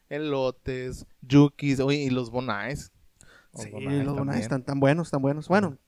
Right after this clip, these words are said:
Speaker 2: prefiero los yukis ahí con mano sudada,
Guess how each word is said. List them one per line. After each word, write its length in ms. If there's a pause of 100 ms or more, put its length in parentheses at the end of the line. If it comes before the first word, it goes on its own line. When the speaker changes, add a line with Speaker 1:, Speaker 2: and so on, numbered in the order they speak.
Speaker 2:
prefiero 580
los 120
yukis 640 (580)
ahí 200
con 440 (200)
mano 260
sudada, 420